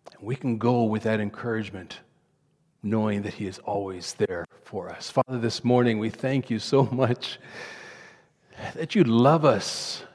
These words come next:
We, we, we say that. It's easy to say, it's easy to pray, "Thank you, Father, that you love us. Thank you for your love." But when we delve into what that love means, what that compassion means,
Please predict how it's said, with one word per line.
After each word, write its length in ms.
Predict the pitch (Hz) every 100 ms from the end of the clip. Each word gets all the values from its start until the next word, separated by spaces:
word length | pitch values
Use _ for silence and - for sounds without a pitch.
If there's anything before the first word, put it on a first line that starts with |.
| _ _
We, 140 | 131 151
we, 200 | 160 208
we 160 | 196
say 260 | 196 - 110
that. 240 | 107 107
It's 160 | 120 123
easy 220 | 165 175
to 100 | 165
say, 260 | 147 151 143
it's 120 | 139
easy 180 | 151 151
to 80 | 147
pray, 240 | - 131
"Thank 220 | 127 156
you, 80 | 143
Father, 220 | 135 135
that 120 | 139 139
you 60 |
love 200 | 117 95
us. 180 | 107 -
Thank 180 | 156 156
you 60 |
for 100 | 156
your 100 | 156
love." 380 | 123 196 160 - - - - - _ _ _ _ _ _ _ _ _ _ _ _ _ _ _ _ _ _ _ _ _
But 120 | 120
when 220 | 120 120 127
we 440 | 160 175 160 147 - - - - 135
delve 360 | 113 147 160 123
into 560 | 123 160 160 - 131
what 340 | 110 107 185 -
that 180 | 120
love 300 | 120 117 113
means, 440 | 107 127 165 139 107
what 180 | 139 -
that 240 | 139 -
compassion 840 | 135 113 - - 131 - 147 123
means, 760 | 127 131 120 104 92 - - -